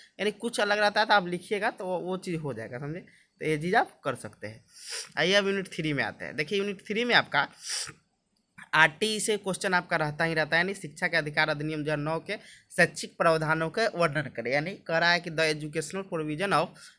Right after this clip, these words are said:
right to education in India, समझे। तो ये भी देख लीजिएगा, इसका भी वीडियो आपको प्लेलिस्ट में मिल जाएगा।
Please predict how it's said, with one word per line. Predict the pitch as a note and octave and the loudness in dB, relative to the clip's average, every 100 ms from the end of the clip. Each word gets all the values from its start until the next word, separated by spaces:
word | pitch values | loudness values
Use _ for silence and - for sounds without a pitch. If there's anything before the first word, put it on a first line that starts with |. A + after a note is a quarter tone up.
| - | 4
right | D#3 F#3+ F#3+ | 8 8 4
to | G3+ | 0
education | E3+ D#3+ D#3 E3 D#3 | 0 -2 -4 -2 -2
in | G#3 - | -4 -4
India, | C#3+ B2 A#2 A2+ | -6 -6 -6 -6
समझे। | D3 E3+ | -6 -8
तो | - - _ D3 | -10 -20 _ -4
ये | D#3 | -2
भी | E3+ G3 | -2 -2
देख | F#3 F#3 | -2 -2
लीजिएगा, | G3 F#3+ F3+ | -4 0 0
इसका | D3+ - | 0 2
भी | F3 | 0
वीडियो | D#3+ D#3+ E3 | 0 -2 -2
आपको | D3+ E3+ | -2 -6
प्लेलिस्ट | D#3 D3+ D3 - | -2 -2 -4 -4
में | G#3 - - - - - | -6 -6 -10 -8 -8 -6
मिल | C#3 B2 | -6 -2
जाएगा। | G#2 E2+ | -2 -4